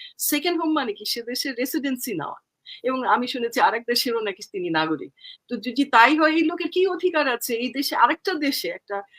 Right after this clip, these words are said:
স্বাধীন সার্বভৌ-, সার্বভৌম রাষ্ট্রে তিনি কি করে প্রেসিডেন্ট হয়? তার তো কোনো অধিকারই নেই এই দেশে প্রেসিডেন্ট থাকবার। তো তাকে এখনো কেন, আহ, ডক্টর ইউনূসের, আহ,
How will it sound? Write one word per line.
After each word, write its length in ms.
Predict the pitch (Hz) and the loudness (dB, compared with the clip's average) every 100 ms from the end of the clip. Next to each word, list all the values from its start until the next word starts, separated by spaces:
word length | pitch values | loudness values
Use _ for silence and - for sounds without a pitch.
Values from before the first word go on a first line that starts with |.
| - | -8
স্বাধীন 480 | - 208 214 320 302 | 2 4 4 4 2
সার্বভৌ-, 720 | - - 202 240 247 - 254 - _ - | 0 -4 -6 -8 -10 -12 -14 -16 _ -4
সার্বভৌম 680 | 170 - 233 - 254 262 | -2 -2 -6 -6 -4 0
রাষ্ট্রে 480 | 220 - - - 240 - - - | 2 2 0 4 4 4 -6 -2
তিনি 160 | 285 | 0
কি 120 | 285 320 | 4 4
করে 180 | 339 | 4
প্রেসিডেন্ট 500 | 349 277 - 233 180 - | 4 2 2 0 -2 -2
হয়? 120 | - - _ _ - | -10 -12 _ _ -14
তার 100 | 277 | -8
তো 120 | 359 | -4
কোনো 200 | 330 320 | -2 -2
অধিকারই 520 | 240 254 349 349 302 | 0 2 2 2 0
নেই 220 | 233 214 233 | -2 -4 -6
এই 100 | 202 | -4
দেশে 220 | 196 196 | -4 -6
প্রেসিডেন্ট 480 | 170 147 - 151 143 - | -8 -10 -10 -14 -14 -16
থাকবার। 320 | - - 127 - _ _ _ | -18 -16 -16 -18 _ _ _
তো 60 | 277 | -10
তাকে 440 | 262 262 277 285 | 6 6 6 2
এখনো 520 | 285 - 240 269 285 | 0 2 0 2 -2
কেন, 240 | 247 208 208 226 - _ | 0 -2 0 -4 -8 _
আহ, 580 | 156 160 165 - _ - | -2 0 0 -6 _ -10
ডক্টর 220 | 175 180 | -8 -6
ইউনূসের, 500 | 185 196 202 202 190 190 _ _ _ _ | -4 -2 -2 -4 -6 -8 _ _ _ _
আহ, 180 | - 160 | -6 -4